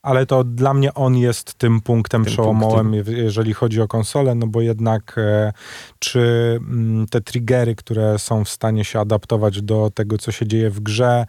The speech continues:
Speaker 1: y, te wibracje, które w końcu nie są, y, takie, że chcą ci
Speaker 2: Sztuczne.
Speaker 1: urwać rękę, tylko
Speaker 2: No, no.
Speaker 1: faktycznie masz przełożenie tego, co dzieje się na ekranie i w słuchawkach, na to, jak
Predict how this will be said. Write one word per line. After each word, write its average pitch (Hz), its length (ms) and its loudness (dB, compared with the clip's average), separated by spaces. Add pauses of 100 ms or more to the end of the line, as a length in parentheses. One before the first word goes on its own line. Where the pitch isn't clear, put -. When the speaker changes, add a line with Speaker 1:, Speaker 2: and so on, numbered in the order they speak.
(420)
Speaker 1:
y, 107 300 0
te 113 260 2
wibracje, 120 580 0
które 113 340 -2
w - 80 -10
końcu 110 360 2
nie 110 200 2
są, 104 500 2 (440)
y, 101 60 -6
takie, 107 300 -2
że 101 140 -2
chcą - 180 -6
ci 104 40 0
Speaker 2:
Sztuczne. 127 300 -2
Speaker 1:
urwać 113 340 2
rękę, 123 420 0
tylko 110 200 -2
Speaker 2:
No, 113 80 -2
no. - 80 0
Speaker 1:
faktycznie 120 540 0 (340)
masz 120 180 0
przełożenie 117 580 0
tego, 117 300 0
co 117 140 -4
dzieje 113 260 0
się 117 140 -4
na 110 160 2
ekranie 113 400 0
i 104 80 0
w - 60 -8
słuchawkach, 113 560 -2
na 110 160 0
to, 113 120 -4
jak 107 340 0